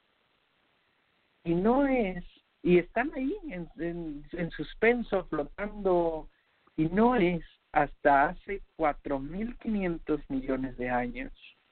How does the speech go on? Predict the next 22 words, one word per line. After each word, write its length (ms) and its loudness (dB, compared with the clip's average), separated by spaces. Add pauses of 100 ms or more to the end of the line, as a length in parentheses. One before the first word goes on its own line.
(300)
Es 140 2
decir, 340 4
fíjense 400 2
cómo 240 2
se 140 0
tomaron 560 4 (400)
sus 280 -4
nueve 520 2
mil 420 0 (120)
millones 680 2 (140)
de 180 2
años, 560 -2 (680)
en 280 2
que 420 -4
podemos 360 -2
decir 420 -6 (260)
que 140 -10
se 120 -6 (260)
forma 600 2 (160)
el 160 -8
planeta 460 4
Tierra, 420 -4